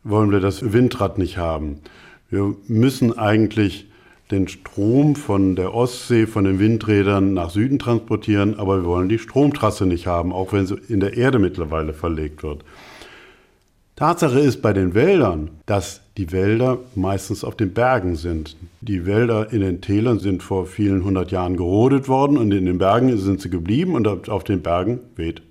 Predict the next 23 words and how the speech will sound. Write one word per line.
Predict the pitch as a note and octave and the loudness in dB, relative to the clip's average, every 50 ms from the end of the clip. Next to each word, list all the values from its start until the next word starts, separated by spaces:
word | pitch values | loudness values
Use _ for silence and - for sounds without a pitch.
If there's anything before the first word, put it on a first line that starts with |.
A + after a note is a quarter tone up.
| - | -4
der | - A2+ A#2 | 0 2 2
Wind. | C#3 D#3 C#3 - - - - - - - - - - - | 4 4 2 0 -2 -8 -18 -20 -20 -20 -20 -20 -16 -10
Und | - F#2+ F2+ | -6 -6 -4
das | F#2+ F2+ | -4 -4
sind | - G2+ - | -6 -8 -8
optimale | F#2+ F#2 - - F#2+ E2 D#2+ E2 F2 | -8 -8 -6 -4 -4 -4 -4 -6 -8
Standorte | E2 - - F2 D#2+ D#2 E2 D#2+ E2 - - | -10 -10 -10 -10 -10 -10 -10 -14 -14 -14 -16
für | F#2+ - - G#2 G#3 G2+ A#2+ - - - _ _ _ - | -10 -4 -2 -2 -2 -2 -4 -8 -14 -20 _ _ _ 0
Windräder. | G#2 A#2 C3+ - - F2+ F2 E2+ E2 F#2+ G2+ G#2+ - - - - - - - - | 0 0 0 0 -2 -4 -2 0 0 0 -2 -4 -6 -14 -20 -20 -20 -20 -16 -10
Insofern | - F2+ F#2+ F2 - F#2 F#2 F2 | -6 -4 -4 -4 -2 -4 -4 -4
kann | - G2+ G2+ G2+ | -2 -2 0 0
ich | G2+ F#2 - - - - | 0 0 -2 -8 -10 -4
die | F#2+ F#2+ F#2 F2+ F2 E2+ E2 E2+ - - | -2 0 0 0 0 -2 -4 -8 -12 -8
Eigentümer | - F#2+ G2+ A#2 C3 D3+ C#3 - - G#2+ G2 F#2+ F2+ E2+ | -2 0 2 2 4 2 2 2 2 0 2 2 0 -2
von | - - F#2 F2 F2 E2+ D#2+ - - | -2 -4 -4 -2 -2 -4 -6 -8 -6
hierfür | - G#2 A2+ A#2+ A2+ - G#2 F2+ | -2 0 0 0 0 0 -2 -4
geeigneten | E2+ F2 - F#2+ G#2 C3 D#3 F3+ E3 B2+ - - G#2 G2 | -4 -4 -4 0 0 2 4 4 2 2 2 0 -2 -2
Flächen | - - A2+ C3 D3 D3 C3+ A#2 G2 - | 0 2 2 2 2 2 2 0 2 2
durchaus | G#2+ A2 A2+ G#2 G#2+ G2+ G2+ - | 2 0 0 0 0 -2 -4 -4
verstehen, | - - F2 E2 - - A2 G#2 G#2+ B2 B2+ B2+ B2+ - - - - - - _ _ - | -4 -8 -8 -8 -6 -2 0 2 4 4 4 2 0 -4 -12 -20 -20 -20 -20 _ _ -4
wenn | - G2+ A2+ A#2 A#2 | 0 2 4 4 4
sie | G#2 G2 A2 A2 G#2 G#2 G2+ G#2+ | 4 4 4 4 2 0 -2 -6
hier | A2 F#2 F2+ G2 G2+ A2 A2 A2+ A2+ A2 A2+ | -6 -4 0 2 4 4 4 4 4 2 -2